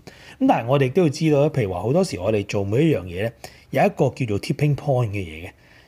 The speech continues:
我，好多時我做嘢都係噉嘅。誒，有時，有時做一啲嘢你需要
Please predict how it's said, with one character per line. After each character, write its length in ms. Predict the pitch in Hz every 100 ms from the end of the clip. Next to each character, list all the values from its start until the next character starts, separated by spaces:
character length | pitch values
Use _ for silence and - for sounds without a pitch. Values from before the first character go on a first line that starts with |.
| -
我， 280 | 117 110 131
好 60 | 214
多 100 | 269
時 100 | 101
我 120 | 104
做 140 | 107
嘢 100 | 92
都 80 | 117
係 80 | 110
噉 40 | 90
嘅。 920 | 101 - - - - 117 107 101 107
誒， 100 | 117
有 80 | 160
時， 140 | 147
有 160 | 110 147
時 100 | 147
做 200 | 107 107
一 40 | 165
啲 120 | 190 120
嘢 60 | 95
你 80 |
需 100 | 107
要 80 | 135